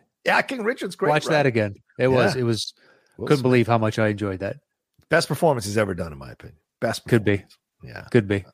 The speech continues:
Speaker 1: He's totally, yeah, I don't know. A lot of people are loving, um, Andrew Garfield and Tick, Tick, Boom, which I haven't seen yet, but I, I think it's Will's to win. I think it's Will's to win. Netflix movie versus, uh,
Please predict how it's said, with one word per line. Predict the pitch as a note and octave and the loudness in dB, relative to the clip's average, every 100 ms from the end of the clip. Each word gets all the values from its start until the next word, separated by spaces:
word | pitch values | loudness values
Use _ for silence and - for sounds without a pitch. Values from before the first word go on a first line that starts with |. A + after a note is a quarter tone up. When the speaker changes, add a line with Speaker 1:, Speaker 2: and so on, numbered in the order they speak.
| _ _ | _ _
Speaker 1:
He's | C3 | -10
totally, | - A2+ F#2 D#2+ - _ - - - _ _ _ _ | -2 -2 -2 -6 -12 _ -20 -20 -20 _ _ _ _
yeah, | - - - A#1 - C#3+ | -14 -8 -4 -2 -2 -2
I | D3+ | -2
don't | |
know. | A2 | -2
A | F#2+ | -2
lot | C#3+ | -2
of | C3 | 0
people | D3 C3+ | 0 0
are | B2 | 0
loving, | B2+ B2+ A#2+ A#2 | 2 2 0 0
um, | A2+ G#2 G2+ G#2 G2+ G#2 | -2 0 -2 -4 -6 -4
Andrew | A#2 G#2+ | -4 -2
Garfield | G#2+ A2 G#2+ G#2+ | 0 0 2 -2
and | G2 | -2
Tick, | A2+ - | -6 -4
Tick, | G#2 | -6
Boom, | - G2+ | -2 -2
which | F#2 G2+ | 0 0
I | |
haven't | G2+ G2 | 2 0
seen | - G2 | -4 -2
yet, | F#2 F2+ - | -4 -6 -6
but | E2 - _ _ _ _ _ _ _ _ _ - | -8 -10 _ _ _ _ _ _ _ _ _ -10
I, | F#2 G#2 A2 | -4 -2 -2
I | A#2 | -2
think | - D3 | -2 -2
it's | A2 | -2
Will's | F2 D3+ F3+ - | 0 2 2 2
to | C3 | 2
win. | G#3+ C#4+ - _ G2+ | 2 2 -2 _ -8
I | |
think | F#2+ A2+ | -4 -4
it's | G#2+ G#2 | -4 -6
Will's | G2 - | -6 -8
to | F2+ | -10
win. | D#2+ A2 | -6 -4
Netflix | E3 D3 - | -2 -2 -4
movie | B2+ A#2+ | -6 -6
versus, | A2 G#2 F#2+ G2 | -6 -6 -6 -4
uh, | G2 | -4